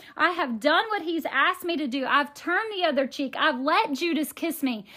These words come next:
but I have not received my promise." I want to say, hold on, that God is going to come through. He is going to come through. And, and just, uh,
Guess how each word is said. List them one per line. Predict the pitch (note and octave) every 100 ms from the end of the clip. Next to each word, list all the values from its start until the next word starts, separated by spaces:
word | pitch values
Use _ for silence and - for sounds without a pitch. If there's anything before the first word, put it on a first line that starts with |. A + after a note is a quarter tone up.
| - F4
but | D#4+ E4
I | D#4 F4+
have | F4+ C#4+
not | D4+ F4 E4+
received | E4 E4+ D4
my | D4
promise." | C#4+ D#4+ D4+ C4+ B3+
I | - D4+
want | F4 F4 D4+ C#4
to | D#4
say, | - D#4 C#4 C4+ C4+ - -
hold | - D#4+ E4+ F4+ -
on, | C#4+ D4+ D#4 B3
that | C#4 A#3+
God | C#4 D4 E4 F4+
is | D#4+ C#4
going | A3 D4+ E4 D#4
to | D4+
come | C#4 C4
through. | B3 C4+ D4 G3+ F#3+ - -
He | - E4+
is | D#4+ G#3+
going | G#3 D4 D#4 E4+
to | E4
come | - D4 C4+
through. | C4 A3 G3+ - -
And, | D4+ D4
and | - D4 A#3
just, | D#4+ F4+
uh, | - C#4